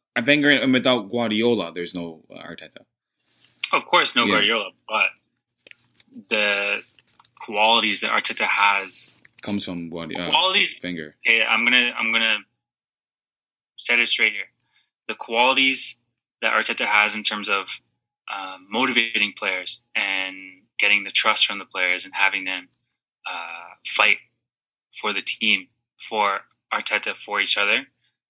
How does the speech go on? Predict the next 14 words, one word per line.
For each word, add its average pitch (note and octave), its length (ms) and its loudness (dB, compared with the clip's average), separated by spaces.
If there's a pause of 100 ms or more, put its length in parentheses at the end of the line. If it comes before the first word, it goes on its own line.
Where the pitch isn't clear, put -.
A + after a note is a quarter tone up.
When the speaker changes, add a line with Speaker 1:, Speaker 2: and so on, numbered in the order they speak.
(100)
Speaker 2:
that G#2+ 180 2
comes A2 300 2
from G2 520 2 (1080)
Wenger. F2+ 320 -4 (1300)
All A2 160 2
of G#2+ 60 2
Speaker 1:
I - 20 -2
Speaker 2:
the G#2+ 60 0
Speaker 1:
agree. G#2 100 0
Speaker 2:
knowledge, G2 320 4 (1120)
all A2+ 160 0
of G#2+ 80 -4
the G#2 80 -2
experience, A2 840 0